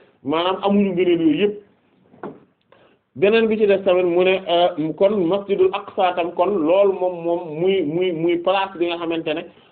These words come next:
euh, Borom bi subhaanahu wa taala da koo màggal, daañ ci gën a ñëw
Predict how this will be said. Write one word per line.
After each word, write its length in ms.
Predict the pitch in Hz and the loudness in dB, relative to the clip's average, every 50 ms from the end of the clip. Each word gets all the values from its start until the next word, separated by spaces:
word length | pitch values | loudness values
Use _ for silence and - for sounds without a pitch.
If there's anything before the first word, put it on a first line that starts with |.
| _ _ - | _ _ -4
euh, 220 | 147 156 165 - 151 147 | -2 0 0 0 -2 0
Borom 260 | 160 185 185 185 185 | 0 0 2 0 0
bi 60 | 170 | -2
subhaanahu 600 | 175 175 160 165 165 165 165 170 165 165 170 170 170 | -6 -8 -8 -4 -2 -2 0 0 0 0 2 2 2
wa 100 | 165 165 | 2 2
taala 300 | 165 165 165 165 165 165 | 0 0 0 0 0 0
da 100 | 170 165 | 0 0
koo 160 | 165 170 160 | 0 0 0
màggal, 400 | 165 185 185 185 180 190 185 156 139 | 0 -2 -2 0 0 0 0 0 0
daañ 240 | 139 175 190 208 208 | 0 0 2 2 0
ci 80 | 196 180 | -2 -2
gën 160 | 151 180 175 | 0 0 0
a 60 | 170 | 0
ñëw 180 | 165 165 165 | 0 0 0